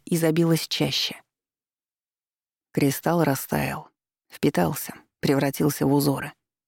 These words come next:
ответил мужчина, как-то быстро переведя разговор на другое. И теперь я понимала, почему он пользовался чарами отвода глаз и изменения внешности.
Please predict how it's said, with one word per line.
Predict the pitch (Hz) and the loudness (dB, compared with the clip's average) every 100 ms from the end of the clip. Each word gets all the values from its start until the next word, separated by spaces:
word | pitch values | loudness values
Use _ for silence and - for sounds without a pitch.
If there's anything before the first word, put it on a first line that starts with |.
| _ _ _ | _ _ _
ответил | 147 147 139 139 | -4 0 2 4
мужчина, | 139 143 - 180 151 | 4 4 2 2 0
как-то | - 160 147 | -2 -2 0
быстро | 151 165 - 151 | 0 0 0 -2
переведя | 143 143 143 147 143 | 2 4 4 4 2
разговор | 139 147 143 143 | 0 0 0 2
на | 139 143 | 4 6
другое. | 147 139 131 - - _ _ _ _ _ _ _ _ _ _ _ | 4 0 -6 -12 -20 _ _ _ _ _ _ _ _ _ _ _
И | 202 | -4
теперь | 202 226 214 | 2 2 4
я | 190 | 4
понимала, | 202 208 233 185 139 | 4 4 4 2 0
почему | - 160 156 | 0 4 6
он | 147 | 6
пользовался | - 175 160 143 143 147 | 4 2 4 2 2 -2
чарами | - 160 160 147 | -2 0 4 4
отвода | 143 156 151 151 | 4 0 0 0
глаз | 156 160 165 - | 0 0 -2 -2
и | 143 | 2
изменения | 143 151 156 143 143 | 6 6 6 6 4
внешности. | 147 151 131 - 143 - - | 6 4 2 -4 -6 -8 -12